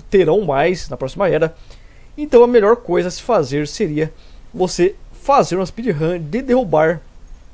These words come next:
é, feiticeiros e vender nas carroças e conseguir pegar o máximo possível destes itens antes da próxima atualização. Isso é muito importante, porque aí você vai ter recursos, é, suficiente pra poder, no caso, ficar preparado pra próxima era. Deixa eu pegar um,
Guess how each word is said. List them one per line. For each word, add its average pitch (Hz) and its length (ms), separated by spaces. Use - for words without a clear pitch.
é, 131 220
feiticeiros 143 640
e 214 80
vender 226 300
nas 180 160
carroças 160 400
e 202 80
conseguir 247 480
pegar 185 320
o 269 160
máximo 147 440
possível 165 460
destes 202 360
itens 208 420
antes 302 420
da 277 140
próxima 170 320
atualização. 185 480
Isso 143 120
é 143 40
muito 156 200
importante, 220 560
porque 202 460
aí 160 260
você 165 240
vai 165 100
ter 165 320
recursos, 190 760
é, 147 120
suficiente 160 380
pra 160 100
poder, 165 520
no 113 160
caso, 147 580
ficar - 240
preparado 247 400
pra 170 80
próxima 180 260
era. 127 140
Deixa - 140
eu - 40
pegar 131 200
um, 135 120